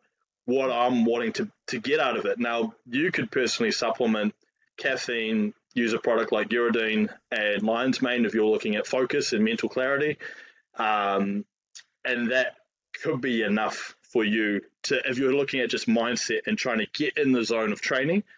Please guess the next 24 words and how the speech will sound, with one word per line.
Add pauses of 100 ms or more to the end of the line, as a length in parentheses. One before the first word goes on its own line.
(680)
those (340)
kind
of
three
ingredients,
add
in
some
creatine
as
well, (440)
uh, (880)
you're
pretty
set. (220)
Like,
uh,
you, (340)
you
don't
really
need
more. (420)
Uh,